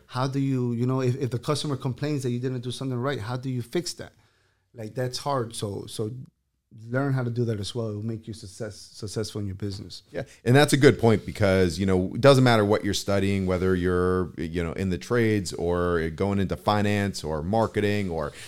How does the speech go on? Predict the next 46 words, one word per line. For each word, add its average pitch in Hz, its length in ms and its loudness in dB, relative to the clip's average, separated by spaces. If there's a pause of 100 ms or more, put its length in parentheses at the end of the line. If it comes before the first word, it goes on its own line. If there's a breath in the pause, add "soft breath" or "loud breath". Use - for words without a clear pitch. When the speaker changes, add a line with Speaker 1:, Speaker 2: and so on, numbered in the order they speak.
(180 loud breath)
Speaker 2:
whatever 127 480 8
it - 60 0
might 104 260 4
be, 113 300 2 (240 loud breath)
there 120 340 10
is 110 300 6
such 104 260 2
a 92 60 2
thing 92 320 2
as 82 480 0
the, 85 300 0
<laughs> - 180 -2
the, 90 200 -4
what 95 280 2
people 90 480 -2
learn 90 360 2
from 87 200 -2
just 82 220 -2
reality 87 640 0
in 80 320 -6
life, 107 640 -4
um, 87 340 0
that 92 200 0
goes 101 320 2
beyond, 92 460 2
and 87 160 -2
that's 95 240 0
what 104 140 -2
makes 95 180 -2
people 85 240 -4
successful. 80 540 -4
It's 76 120 -8
not 95 200 -2
just 92 180 -6
what's 90 200 -4
in 85 80 -4
the 80 40 -4
books, 107 320 -2
it's 82 160 -6
what 92 160 0
you 90 180 0
learn 90 220 2
outside 87 480 2
of 82 60 -2
the 78 80 -4
books, 82 360 -4